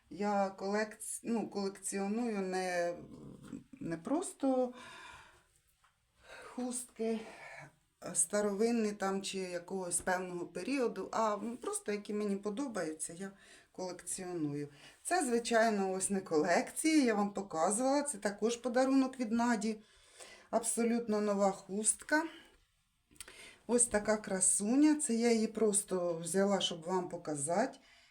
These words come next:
І, звичайно, я її заберу назад, бо, можливо, я її буду і одягати колись при, при нагоді. Бачите, яка красуня?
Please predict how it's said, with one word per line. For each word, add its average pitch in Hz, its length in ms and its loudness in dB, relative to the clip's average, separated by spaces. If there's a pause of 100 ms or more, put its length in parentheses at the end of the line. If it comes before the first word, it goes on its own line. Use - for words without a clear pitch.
(120)
І, 208 160 -4
звичайно, 214 540 0
я 202 140 0
її 190 140 2
заберу 180 400 -4
назад, 180 640 -2
бо, 196 300 -2 (500)
можливо, 220 600 -2 (500)
я 185 220 -4
її 185 320 -4
буду 196 380 -8 (560)
і 190 300 -6
одягати 180 600 -4
колись 190 340 -6
при, 160 440 -4 (1300)
при 294 160 -2
нагоді. 254 600 0 (320)
Бачите, 233 400 -6
яка 170 180 -6
красуня? 160 600 -6